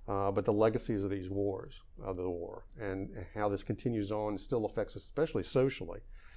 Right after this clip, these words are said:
politically as well. And it's still happening, 'cause right now, of course, uh, there's, there's much debate, especially, for instance, in schools. Changing school names that are named after Confederate figures, uh, especially Confederate military figures. Um, Jeff Davis Highway has been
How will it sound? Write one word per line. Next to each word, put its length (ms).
politically 460
as 120
well. 480
And 80
it's 120
still 200
happening, 400
'cause 120
right 200
now, 180
of 80
course, 500
uh, 220
there's, 240
there's 220
much 280
debate, 420
especially, 560
for 200
instance, 320
in 80
schools. 600
Changing 360
school 320
names 320
that 80
are 80
named 240
after 160
Confederate 460
figures, 480
uh, 100
especially 420
Confederate 380
military 460
figures. 500
Um, 400
Jeff 200
Davis 280
Highway 420
has 140
been 260